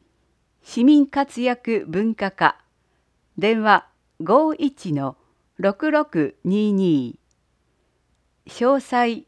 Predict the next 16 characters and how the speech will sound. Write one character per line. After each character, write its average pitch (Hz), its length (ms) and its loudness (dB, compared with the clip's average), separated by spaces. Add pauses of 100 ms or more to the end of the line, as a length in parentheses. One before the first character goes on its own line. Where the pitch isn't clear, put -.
(120)
申 220 240 -2
し - 120 -16
込 - 140 -4
み 220 160 0
は、 196 240 4 (600)
キ 254 220 -2
ュ 311 60 2
ー 311 80 -6
ア 285 180 2
ー 277 40 -2
ル 262 120 -4
コ 240 240 -4
ー 185 60 -4
ド 135 240 -8
あ 160 120 -4
り。 131 180 -12